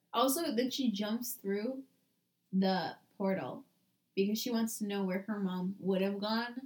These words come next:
to escape, which makes no sense.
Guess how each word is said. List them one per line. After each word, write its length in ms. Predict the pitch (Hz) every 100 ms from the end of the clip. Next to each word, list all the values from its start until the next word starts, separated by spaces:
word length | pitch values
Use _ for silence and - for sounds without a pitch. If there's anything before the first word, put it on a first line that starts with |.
| - -
to 220 | - 180
escape, 580 | 185 - - 175 269 - _ _ _ _ _ _ _ -
which 360 | 214 202 - - - -
makes 380 | 196 170 170 -
no 80 | 156 185
sense. 540 | - - - -